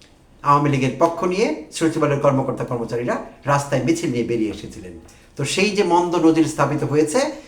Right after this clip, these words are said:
বিএনপি আবার নতুন করে সেই নজির স্থাপন করলো, দক্ষিণ সিটি কর্পোরেশনের কর্মকর্তা কর্মচারীদের রাস্তায় নামিয়ে নিয়ে আসলো শক্তি প্রদর্শনের জন্যে,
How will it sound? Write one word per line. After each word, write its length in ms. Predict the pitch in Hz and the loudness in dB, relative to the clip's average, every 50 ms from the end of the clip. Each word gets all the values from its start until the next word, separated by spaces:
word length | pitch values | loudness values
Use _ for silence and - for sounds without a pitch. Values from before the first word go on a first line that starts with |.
| - - - | -20 -12 -10
বিএনপি 420 | 127 113 - 220 220 220 - 220 | -8 -2 0 2 2 2 4 4
আবার 200 | 196 190 196 185 | 4 4 4 4
নতুন 260 | 175 175 165 - 190 175 | 2 2 0 0 -4 -2
করে 180 | - 160 151 | 0 0 0
সেই 160 | - - 165 | 0 2 0
নজির 260 | 143 139 127 123 120 120 | 0 0 0 -2 -2 -4
স্থাপন 340 | - - 131 110 113 110 | -2 -2 -4 -2 -2 -6
করলো, 340 | 104 - 98 95 92 - - - - - _ _ _ _ _ - | -6 -8 -10 -10 -10 -14 -16 -18 -20 -20 _ _ _ _ _ 0
দক্ষিণ 300 | 139 156 156 156 156 160 | 2 2 2 4 0 -2
সিটি 240 | 131 - 151 131 127 | 0 0 -4 -4 -2
কর্পোরেশনের 560 | 123 131 117 120 123 120 117 - - 180 180 | 0 -2 -2 0 -2 -4 -4 -4 -4 -6 -4
কর্মকর্তা 400 | 156 139 127 131 123 123 113 120 | -2 -2 0 0 0 -2 -4 -6
কর্মচারীদের 600 | 120 120 117 110 110 123 117 117 135 208 240 247 - - - - - | -4 -6 -6 -6 -6 -8 -8 -6 -4 -6 -6 -6 -8 -16 -18 -8 -2
রাস্তায় 360 | 139 151 151 - - 135 113 | -2 -2 0 0 -2 -4 -4
নামিয়ে 260 | 107 104 98 98 95 | -4 -6 -8 -8 -10
নিয়ে 140 | 92 95 90 | -12 -12 -14
আসলো 260 | - - - - 82 - - _ _ _ _ - | -14 -16 -18 -20 -20 -20 -20 _ _ _ _ -8
শক্তি 360 | - - 185 156 - - 156 | -2 0 0 0 0 0 0
প্রদর্শনের 440 | 131 131 127 127 - - 120 110 101 | 0 2 0 -2 -4 -4 -6 -8 -8
জন্যে, 280 | 92 104 95 92 92 | -10 -12 -14 -14 -16